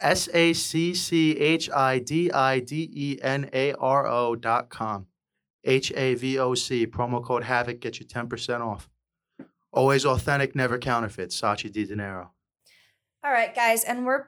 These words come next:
Speaker 2: back, and I'm gonna go over some of, like, the facts and just general knowledge of the film. So, as we know, the director was Steven Spielberg. The writer was Michael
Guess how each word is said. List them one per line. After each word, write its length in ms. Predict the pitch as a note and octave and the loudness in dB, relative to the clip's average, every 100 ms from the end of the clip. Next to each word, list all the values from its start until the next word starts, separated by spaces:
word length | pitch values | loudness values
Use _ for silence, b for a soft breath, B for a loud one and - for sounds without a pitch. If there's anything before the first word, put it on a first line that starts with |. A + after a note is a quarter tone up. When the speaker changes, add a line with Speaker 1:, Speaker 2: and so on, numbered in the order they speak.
| _ | _
Speaker 2:
back, 440 | F#3 F#3 G3 B3 - | 0 2 2 0 -6
and 100 | G3 | -8
I'm 100 | G#3 | -6
gonna 200 | G3+ G3+ | -8 -4
go 180 | G3+ | -2
over 400 | - F#3+ G3 F#3+ | -2 -4 -4 -4
some 320 | F#3+ - F#3 F#3 | -4 -4 -6 -8
of, 420 | F#3 F3+ F3 F3 | -6 -4 -4 -6
like, 140 | E3+ | -10
the 80 | - | -10
facts 420 | A3+ G#3 G3+ - | -2 -2 -2 -4
and 140 | F3+ F3 | -6 -8
just 180 | F3+ | -8
general 220 | F#3+ F3 F3+ | -6 -6 -2
knowledge 400 | F3 E3+ F3 - | -2 -2 -4 -6
of 220 | F3+ F3+ | -4 -4
the 100 | G#3 | -6
film. 520 | A3 - G3 F3+ G#3+ C4 | -10 0 2 2 0 0
So, 300 | - A3+ G#3 | 2 4 4
as 160 | G#3 | 2
we 80 | A3 | 0
know, 140 | G#3 | 0
the 40 | G3+ | 0
director 360 | G3+ G3 G#3 | 2 0 0
was 120 | G3+ G3+ | -2 -4
Steven 360 | - F3 A3+ | -4 -4 0
Spielberg. 560 | B3 - A3 G3+ A3 C#4 B B B | 0 2 0 2 0 0 B B B
The 120 | - A3 | -4 4
writer 500 | G#3 G#3+ A3+ A#3+ A#3 | 6 6 4 0 -2
was 420 | A3 G#3 G#3 G#3 | 2 4 4 2
Michael 800 | G3+ G3 G3 G3+ G3+ G3 F3+ | 0 0 0 2 2 2 2